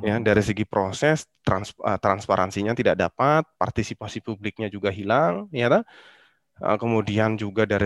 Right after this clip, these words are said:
Speaker 1: segi waktunya digarap terlalu buru-buru dan tergesa-gesa.
Speaker 2: Mm-mm.
Speaker 1: Dari segi dasar hukumnya juga nggak punya sebenarnya, ya.
Speaker 2: Mm-mm.
Speaker 1: Jadi teknik omnibus ini kan sebenarnya tidak diatur di dalam undang-undang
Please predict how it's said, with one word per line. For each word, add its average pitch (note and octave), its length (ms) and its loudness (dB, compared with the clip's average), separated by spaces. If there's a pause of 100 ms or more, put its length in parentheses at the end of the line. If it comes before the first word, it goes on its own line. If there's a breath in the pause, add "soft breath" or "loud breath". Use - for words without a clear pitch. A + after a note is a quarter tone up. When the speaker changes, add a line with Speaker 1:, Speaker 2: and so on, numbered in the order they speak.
Speaker 1:
segi G#2 240 -6
waktunya G#2+ 720 -4
digarap G#2 640 -2
terlalu G#2 400 -6
buru-buru A2 400 -6
dan A2+ 160 -6
tergesa-gesa. G2+ 800 -4
Speaker 2:
Mm-mm. - 80 -12
Speaker 1:
Dari A2+ 160 4
segi D#3+ 240 0
dasar D#3 320 4
hukumnya F3 400 -2
juga D#3 240 -2
nggak B2+ 240 -4
punya C3 240 -2
sebenarnya, F2+ 560 -12
ya. C#3 160 -4 (160 loud breath)
Speaker 2:
Mm-mm. G#2+ 240 -12 (240)
Speaker 1:
Jadi A2+ 160 4
teknik C#3 480 0
omnibus A#2+ 480 -2
ini C3 240 -6
kan G3 80 -2
sebenarnya C#3+ 480 -4
tidak A#2 320 0
diatur G#2 320 -2
di G#2 160 -10
dalam G#2+ 240 -4
undang-undang A2 640 -6